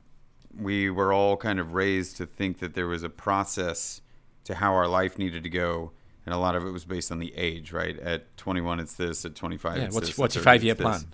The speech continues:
Speaker 1: Exactly. And, I mean, we're all very aware of it, and it's meme-ified all over the internet nowadays, where it's like, why do you think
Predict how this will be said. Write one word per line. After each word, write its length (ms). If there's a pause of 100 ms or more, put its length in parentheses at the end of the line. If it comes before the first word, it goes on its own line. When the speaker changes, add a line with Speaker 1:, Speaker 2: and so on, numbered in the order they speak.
(580)
Speaker 1:
Exactly. 640 (600)
And, 460 (300)
I 100
mean, 180
we're 180
all 160
very 300
aware 260
of 100
it, 160
and 160
it's 140
meme-ified 800
all 200
over 180
the 140
internet 320
nowadays, 460
where 100
it's 100
like, 140
why 280
do 80
you 120
think 460